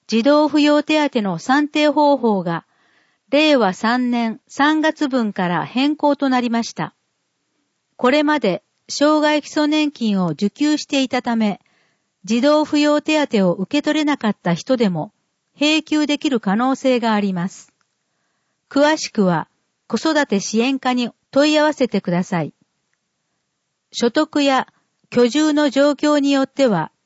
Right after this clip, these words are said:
受給できない場合があります。児童扶養手当の認定を受けていない人は、申請が必要です。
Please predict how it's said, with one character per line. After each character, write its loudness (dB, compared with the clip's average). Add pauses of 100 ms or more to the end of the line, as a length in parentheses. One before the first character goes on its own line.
(140)
受 0
給 0
で -2
き -4
な 2
い 0
場 0
合 0
が 0
あ 0
り -2
ま -6
す。 -20 (1600)
児 0
童 4
扶 -2
養 2
手 0
当 -4
の 0
認 0
定 0
を 2
受 -2
け -
て 0
い -2
な 0
い -2
人 -2
は、 -2 (200)
申 0
請 0
が 0
必 -10
要 4
で 0
す。 -16